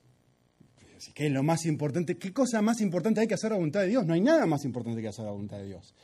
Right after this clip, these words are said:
Y ahora voy a tirar uno que va a parecer medio hereje. Así que no, no, no se asusten. Algunos, y yo diría probablemente muchos de nosotros, estarían pensando, "Mi deber más importante como cristiano es intentar no pecar".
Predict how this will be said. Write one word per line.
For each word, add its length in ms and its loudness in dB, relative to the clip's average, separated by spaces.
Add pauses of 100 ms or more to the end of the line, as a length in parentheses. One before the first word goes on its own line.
(260)
Y 80 0
ahora 180 6
voy 120 4
a 60 2
tirar 240 0
uno 120 2
que 60 2
va 60 4
a 60 -4
parecer 260 -2
medio 220 2
hereje. 340 -4 (340)
Así 200 -10
que 160 0
no, 180 2
no, 240 0
no 140 2
se 140 -2
asusten. 480 -6 (560)
Algunos, 680 2 (120)
y 60 -6
yo 140 -2
diría 540 2
probablemente 420 0
muchos 380 2
de 80 -2
nosotros, 640 -4 (120)
estarían 480 0
pensando, 640 -2
"Mi 200 4
deber 340 4
más 280 -2
importante 480 -6
como 200 -6
cristiano 600 -6 (480)
es 160 -4
intentar 440 0
no 140 -2
pecar". 320 -2